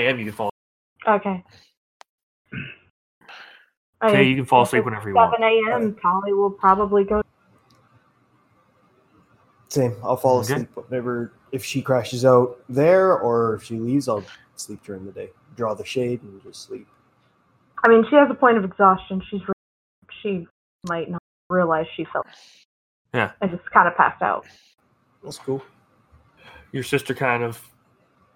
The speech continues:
Speaker 1: wakes up alone in her room, slightly scared, and goes looking around for her sister.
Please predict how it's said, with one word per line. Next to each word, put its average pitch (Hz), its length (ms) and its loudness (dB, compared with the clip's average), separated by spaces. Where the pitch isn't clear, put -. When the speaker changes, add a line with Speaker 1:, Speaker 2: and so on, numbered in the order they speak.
Speaker 1:
wakes 107 320 -6
up 101 280 -6
alone 104 540 -2
in 113 100 -10
her 113 100 -4
room, 104 540 -8
slightly 135 240 -4
scared, 98 600 -12
and 120 180 -4
goes 110 200 -2
looking 113 220 -4
around 107 300 -2
for 104 140 -10
her 110 100 -10
sister. 113 360 -4